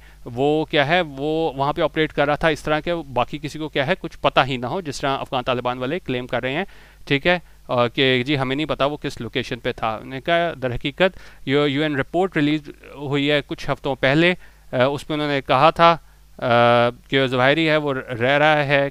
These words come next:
कहाँ पे, अ, यहाँ पे अफगान, अ, तालिबान रूल्ड अफगानिस्तान वहाँ पे रह रहा है। और उस, उस, उसी रिपोर्ट में ये भी ऑब्जर्व किया गया था कि अलकायदा लीडर्स जो है ना वो एडवाइस कर रहे हैं तालिबान को, ताहम, अ, अपनी, अ,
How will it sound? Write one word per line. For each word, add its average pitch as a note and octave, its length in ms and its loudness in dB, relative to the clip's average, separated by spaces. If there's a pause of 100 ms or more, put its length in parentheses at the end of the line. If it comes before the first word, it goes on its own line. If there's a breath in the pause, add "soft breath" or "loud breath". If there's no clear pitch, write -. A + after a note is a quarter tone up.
कहाँ C#3 220 0
पे, E3 260 0 (400 soft breath)
अ, A#2+ 420 2 (380)
यहाँ B2+ 220 0
पे F#3 160 -2
अफगान, C3 360 -2
अ, A#2+ 120 0
तालिबान C3+ 420 2
रूल्ड C3+ 240 -4
अफगानिस्तान B2+ 640 -4
वहाँ B2 260 -8
पे F3 160 -6 (100)
रह A#2+ 140 -2
रहा G#2+ 180 -4
है। G#2+ 260 -10 (380 loud breath)
और B2+ 280 2 (520)
उस, D3 280 -6
उस, C#3+ 360 -10
उसी D3+ 400 0
रिपोर्ट D3+ 260 0
में D#3 80 -2
ये D#3+ 120 2
भी E3 100 -2
ऑब्जर्व D3 240 -2
किया C#3 180 0
गया D3 120 0
था F#3 120 0
कि F3 100 2
अलकायदा C#3 360 2
लीडर्स C#3+ 320 -4
जो F3 80 -4
है D3 180 -2
ना D3+ 100 -2
वो C#3+ 220 -2
एडवाइस C3 320 0
कर D3+ 160 -2
रहे D3 100 -2
हैं C#3 140 -4
तालिबान B2+ 460 -2
को, F3+ 180 -6
ताहम, C#3+ 340 -2
अ, - 40 -12 (880 loud breath)
अपनी, D3+ 500 -2
अ, B2 500 2